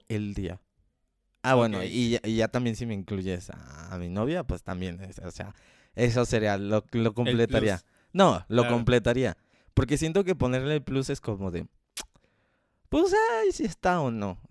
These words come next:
Speaker 1: Yo dije completaría, o sea, en
Speaker 2: Ah,
Speaker 1: el, la
Speaker 2: ok.
Speaker 1: parte de que se siente completo, se siente lleno, o sea, se siente pleno.
Speaker 2: O sea, tu día perfecto sería con todas esas características.
Speaker 1: Sí,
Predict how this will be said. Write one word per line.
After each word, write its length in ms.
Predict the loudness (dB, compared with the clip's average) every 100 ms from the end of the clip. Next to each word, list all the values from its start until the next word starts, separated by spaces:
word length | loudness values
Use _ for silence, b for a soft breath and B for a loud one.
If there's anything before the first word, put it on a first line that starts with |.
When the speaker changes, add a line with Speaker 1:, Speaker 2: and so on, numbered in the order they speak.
| _ -16
Speaker 1:
Yo 260 | -2 0 0
dije 300 | -2 -6 -8
completaría, 800 | -6 -6 -4 -4 -4 -8 -6
o 20 | -4
sea, 180 | -2 -2
en 60 |
Speaker 2:
Ah, 40 | -2 -2
Speaker 1:
el, 80 | 0
la 60 |
Speaker 2:
ok. 80 | 0
Speaker 1:
parte 240 | 2 0 -2
de 80 |
que 120 | -2 -4
se 140 | -6
siente 480 | -4 -4 -2 -4 -6
completo, 540 | -6 -6 -2 -4 -4 -6
se 120 | -10
siente 360 | -10 -10 -8 -6
lleno, 300 | -4 -4 -6
o 60 |
sea, 160 | -8 -10
se 160 | -8 -12
siente 400 | -8 -8 -4 -6
pleno. 340 | -4 -6 -6
Speaker 2:
O 120 | -8
sea, 160 | -6 -6
tu 120 | -4
día 180 | 0 0
perfecto 560 | 0 -2 -4 -4 -6 -6
sería 280 | -6 -8
con 280 | -8 -12 -14
todas 320 | -8 -4 -4
esas 200 | -8 -14
características. 760 | -8 -6 -6 -6 -6 -8 -18 -14
Speaker 1:
Sí, 580 | -8 -2 0 0 -2 -6